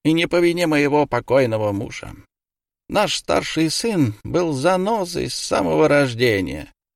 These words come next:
Ему доставляло удовольствие во всём нам перечить. Видите ли,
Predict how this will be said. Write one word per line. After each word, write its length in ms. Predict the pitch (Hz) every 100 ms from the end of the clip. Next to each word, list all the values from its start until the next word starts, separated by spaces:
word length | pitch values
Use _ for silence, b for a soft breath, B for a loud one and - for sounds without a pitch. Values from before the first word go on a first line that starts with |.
| -
Ему 320 | 113 131 139
доставляло 640 | 127 127 - 123 139 135
удовольствие 840 | 143 156 165 95 90 - 107 104 104 _ -
во 160 | 107
всём 400 | 113 - 151 180
нам 240 | 165 170 165
перечить. 920 | 160 170 135 90 - - - - - _ _ _ _
Видите 460 | - 151 160 151 151
ли, 300 | 147 147 -